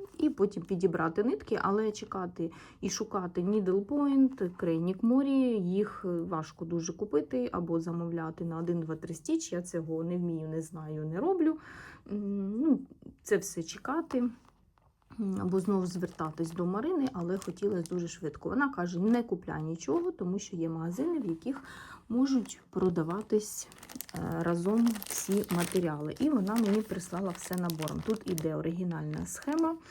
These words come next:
книжечка ця, іде тканина, яка треба по ключу. Зараз ми все це розглянемо.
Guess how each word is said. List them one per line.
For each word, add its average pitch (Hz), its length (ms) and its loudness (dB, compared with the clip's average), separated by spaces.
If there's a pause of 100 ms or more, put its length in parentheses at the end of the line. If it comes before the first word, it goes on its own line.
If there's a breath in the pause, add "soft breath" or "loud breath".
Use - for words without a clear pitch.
(400 loud breath)
книжечка 254 560 6
ця, 233 380 -2
іде 170 300 0
тканина, 220 560 0
яка 269 420 -2
треба 247 400 -2
по 226 160 -6
ключу. 226 360 -2
Зараз 196 360 0
ми 185 60 0
все 180 260 -6
це 170 200 -6
розглянемо. 220 500 2